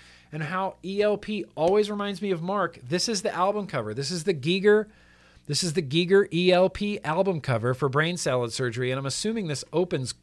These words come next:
yep, in a cool-ass way. How does this open? Yeah, see, that's cool as hell.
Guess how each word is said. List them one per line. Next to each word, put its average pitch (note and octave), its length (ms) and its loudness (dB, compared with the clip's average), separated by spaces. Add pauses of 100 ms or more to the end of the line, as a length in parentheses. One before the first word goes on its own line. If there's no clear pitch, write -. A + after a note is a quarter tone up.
(160)
yep, D3+ 440 0
in C#3+ 140 -6
a - 60 -8
cool-ass A3 880 4
way. G#3+ 680 4 (1600)
How B2 60 -16
does B2 140 -14
this A#2 160 -14
open? A2 340 -12 (1600)
Yeah, F3+ 160 -8
see, F#3+ 180 -10
that's G#3 240 -4
cool A#3+ 320 -10
as A#3 140 -10
hell. A#3 580 -6